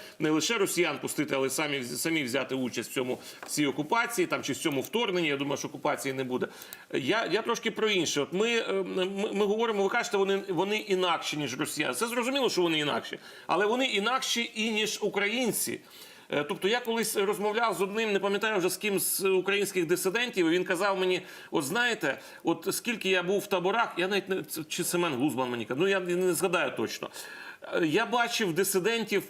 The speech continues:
росіян, дуже багато дисидентів українців з собою в, с-, в таборі, українських дисидентів, е, литовських дисидентів,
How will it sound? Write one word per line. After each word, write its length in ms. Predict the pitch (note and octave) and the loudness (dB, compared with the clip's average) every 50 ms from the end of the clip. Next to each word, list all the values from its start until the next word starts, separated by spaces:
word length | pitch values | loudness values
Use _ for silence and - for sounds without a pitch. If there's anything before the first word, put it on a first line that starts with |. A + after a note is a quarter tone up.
| - - - - - - - - _ _ - | -10 -20 -20 -20 -20 -20 -20 -20 _ _ 0
росіян, 640 | - G3 - - - F3+ E3+ D3 B2+ A#2+ A2+ - - - - - - | 0 2 2 2 2 2 2 2 2 2 -2 -4 -6 -10 -16 -16 -14
дуже 360 | - - D3 G#3 F#3 E3+ G3 | -6 -2 0 2 2 2 2
багато 320 | D#3+ F#3 G3 G3+ G3 G3 | 2 2 2 2 2 0
дисидентів 640 | E3 D#3+ E3 - F3 E3 F3+ G3+ G#3 G3 G3 F#3 F3 D#3 - | 0 0 0 0 0 0 2 0 0 0 0 -2 -2 0 0
українців 560 | - - G3+ F#3+ F#3 F3 E3+ D#3 - - B2+ | -2 0 2 2 4 4 2 2 0 0 0
з 40 | - | 0
собою 320 | - G#3 G3 G#3 G3+ F3 C#3 - | 2 2 4 4 4 4 2 2
в, 60 | - | 0
с-, 340 | E3 - - - - - - - | 0 2 0 0 -2 -2 -4 -4
в 60 | - | 0
таборі, 420 | - F#3+ - - A#2+ - F#3 D#3 - - - - - | 2 2 2 2 0 0 -2 -2 -6 -10 -18 -6 -2
українських 640 | - D#3+ F3 G3+ G#3+ G#3+ G3+ G3 F3 - - D#3 C3 | 0 2 2 2 2 2 2 2 2 2 0 0 0
дисидентів, 640 | C3+ - - C#3+ B2+ C3 B2+ A#2+ A2 - A#2+ G2+ - - - - - - - - - - - | 0 0 -2 0 0 0 0 0 -2 -4 -6 -8 -8 -12 -20 -20 -20 -20 -20 -20 -10 -4 0
е, 20 | D3 | 2
литовських 800 | D3+ D#3 D3+ D3 D#3+ A#3 - C4 A3+ G3+ F3+ - - - D3+ B2 | 2 2 4 4 4 4 4 4 4 4 4 2 0 -2 -2 -2
дисидентів, 680 | A#2 C#3 B2+ - D#3 C3+ A#2+ B2 A#2+ A2+ G2 - A#2 | 0 0 0 0 0 0 2 2 0 0 -2 -4 -4